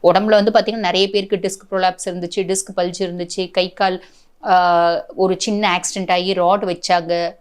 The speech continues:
வலி இருந்துச்சு, வேதனை இருந்துச்சு, இந்த மாதிரி நிறைய விஷயம் இருந்துச்சு பாத்தீங்களா? சிலருக்கு நுரையீரல்ல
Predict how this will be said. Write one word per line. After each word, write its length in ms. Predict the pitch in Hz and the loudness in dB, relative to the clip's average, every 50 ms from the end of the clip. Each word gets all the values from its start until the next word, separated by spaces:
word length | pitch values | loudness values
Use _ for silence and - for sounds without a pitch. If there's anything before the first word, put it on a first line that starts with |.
| - 190 | -6 -2
வலி 200 | 185 190 202 226 220 208 | -2 0 0 0 0 0
இருந்துச்சு, 400 | 175 175 175 170 170 - - 185 185 175 | 0 -2 -4 -6 -6 -4 -4 -4 -4 0
வேதனை 380 | 180 190 214 214 226 214 202 190 180 | 0 0 2 2 0 0 0 -2 -2
இருந்துச்சு, 320 | 175 170 170 170 - - 190 | -2 -4 -6 -6 -6 -8 -8
இந்த 120 | 185 180 | -6 -6
மாதிரி 160 | 185 220 247 220 | -6 -6 -4 -4
நிறைய 200 | 180 185 220 254 269 240 | -2 -2 0 0 -2 -2
விஷயம் 240 | - - - 208 190 | -2 0 0 0 0
இருந்துச்சு 280 | 175 170 160 - - - | 0 -4 -8 -8 -10 -12
பாத்தீங்களா? 320 | - 165 170 160 165 170 170 170 - - - - - - - | -12 -10 -8 -6 -4 -4 -4 -6 -10 -18 -20 -20 -20 -4 2
சிலருக்கு 380 | - 202 190 190 170 - - 175 | 2 4 4 2 0 0 -2 -2
நுரையீரல்ல 500 | 175 180 180 190 196 190 190 180 175 | 0 2 2 2 2 2 0 -2 -2